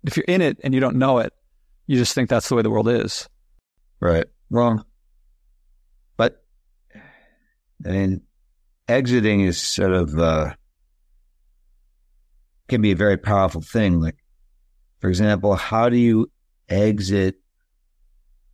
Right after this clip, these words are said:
Speaker 2: the food system? Or how do you exit the energy supply system? I mean, how do you exit, exit? You can go live in a cave and live off grid,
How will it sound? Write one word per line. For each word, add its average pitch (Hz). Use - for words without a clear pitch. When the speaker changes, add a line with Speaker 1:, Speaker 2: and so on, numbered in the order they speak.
Speaker 2:
the -
food 110
system? -
Or 78
how 101
do 104
you 101
exit 90
the 90
energy 92
supply 67
system? 73
I 80
mean, 80
how 92
do 90
you 92
exit, 87
exit? 73
You 80
can 80
go 87
live 87
in 78
a 73
cave 80
and 82
live 85
off 78
grid, 85